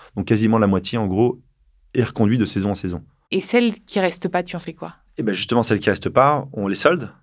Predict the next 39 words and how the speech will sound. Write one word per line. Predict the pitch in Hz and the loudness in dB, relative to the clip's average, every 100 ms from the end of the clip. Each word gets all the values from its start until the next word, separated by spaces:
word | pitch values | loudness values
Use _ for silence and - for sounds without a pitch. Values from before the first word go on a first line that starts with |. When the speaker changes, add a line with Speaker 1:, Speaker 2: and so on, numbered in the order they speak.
| _ _ _ - - | _ _ _ -16 -4
Speaker 1:
mais | 107 107 | 2 2
en | 110 | 4
Speaker 2:
Mais | 101 | 4
Speaker 1:
général | 104 104 127 151 | 6 6 6 4
Speaker 2:
tu | 202 | 4
arrives | 196 208 | 4 4
à | |
les | 208 196 | 2 0
épuiser | 196 202 208 | -2 0 2
ou | 247 | 2
il | 185 | 0
y | |
a | |
quand | 170 | -4
même | 170 | 2
Speaker 1:
Oui, | 123 | 4
Speaker 2:
des | 117 | 4
Speaker 1:
non, | 107 | 2
Speaker 2:
déchets ? | 175 175 | 0 -2
Speaker 1:
on | 101 | 0
a, | 98 - | 0 0
on | 104 | 0
arrive | 101 104 | 2 2
à | |
les | 95 90 | 0 -2
épuiser. | 87 85 - _ 185 | -8 -14 -16 _ -4
Speaker 2:
D'accord. | 175 175 101 | -4 -2 -2
Speaker 1:
Ouais, | |
ouais. | 80 - _ - | -2 -10 _ -8
Parce | - - | -4 0
Speaker 2:
Ok. | |
Speaker 1:
qu'en | 127 | 2
fait, | - 135 135 135 | 2 0 -2 -2
comme | 120 | -2
je | 113 | 0
te | 110 | 0
disais, | 110 110 131 | 2 2 2
on | 101 | 0
commande | - 104 104 104 | 0 0 0 -2